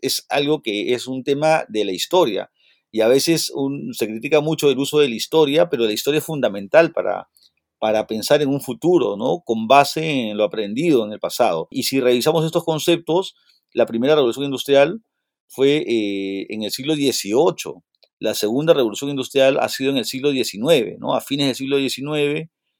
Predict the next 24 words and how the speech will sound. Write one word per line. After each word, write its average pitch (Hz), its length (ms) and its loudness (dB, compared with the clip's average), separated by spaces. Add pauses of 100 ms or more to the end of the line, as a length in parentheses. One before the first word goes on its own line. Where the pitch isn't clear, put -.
(120)
la 107 160 0
tercera 123 320 -2
revolución 120 300 -2
industrial 120 260 -4
del 113 60 -2
siglo 117 240 -2
veinte 120 520 -2
y 107 120 -14
la 92 160 -6
cuarta 117 340 -2
en 104 60 -10
el 92 60 -14
siglo 110 200 -4
veintiuno. 101 640 -6 (400)
Estamos 202 340 -2
hablando, 175 400 4
o - 560 -10
sea, 117 260 0
en 113 140 -6
general, 143 480 0
de 110 260 -6
cuatro 156 400 6
siglos 156 580 -2
involucrados 117 1160 0